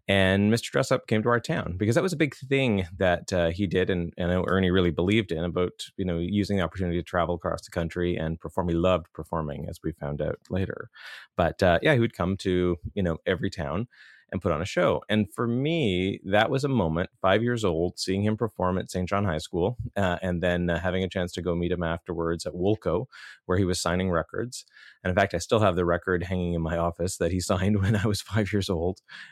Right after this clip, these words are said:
Uh, and that was the moment that my mom tells the story that, you can tell I talk a lot, that I talked the entire way home of, like, "Well, how is this happening? How is he doing a show today? Who's on the air? What are they playing?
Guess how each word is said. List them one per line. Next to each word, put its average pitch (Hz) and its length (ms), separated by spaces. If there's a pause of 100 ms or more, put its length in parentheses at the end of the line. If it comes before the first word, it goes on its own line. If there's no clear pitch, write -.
(100)
Uh, 92 280
and 101 180
that 110 240
was 135 220
the 131 100
moment 101 720
that 85 220 (100)
my 85 80
mom 90 240
tells 98 220
the 98 80
story 85 400
that, 87 160 (180)
you - 80
can 87 140
tell 85 160
I 82 80
talk - 300
a - 120
lot, - 120 (360)
that 85 80
I 95 60
talked 101 320
the 104 80
entire 120 400
way 127 160
home 104 360
of, 98 120
like, 110 180
"Well, 131 160 (240)
how 185 200
is 214 180
this 190 160
happening? 175 400
How 120 120
is 160 80
he 190 80
doing 175 220
a 160 60
show 185 260
today? 113 260
Who's 117 220
on 160 140
the 156 120
air? 190 140
What 90 220
are - 20
they 104 140
playing? 107 600